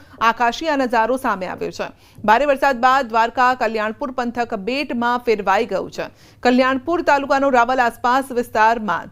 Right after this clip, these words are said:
ચારે તરફ આપ જોઈ શકો છો કે પાણી જ પાણી છે. તો દ્રશ્યોમાં ક્યાંક રસ્તો નજરે પડી રહ્યો છે, પરંતુ ગઈકાલે તો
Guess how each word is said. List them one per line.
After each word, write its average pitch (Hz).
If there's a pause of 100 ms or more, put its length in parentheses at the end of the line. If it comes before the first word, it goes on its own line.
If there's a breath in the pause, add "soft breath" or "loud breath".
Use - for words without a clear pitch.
ચારે 269
તરફ 226 (360 soft breath)
આપ 196
જોઈ 247
શકો 254
છો 262
કે 277
પાણી 233
જ -
પાણી 202
છે. - (1600)
તો 196
દ્રશ્યોમાં 269
ક્યાંક 240
રસ્તો 214
નજરે 254
પડી 262
રહ્યો 240
છે, 247
પરંતુ 240
ગઈકાલે 226
તો 269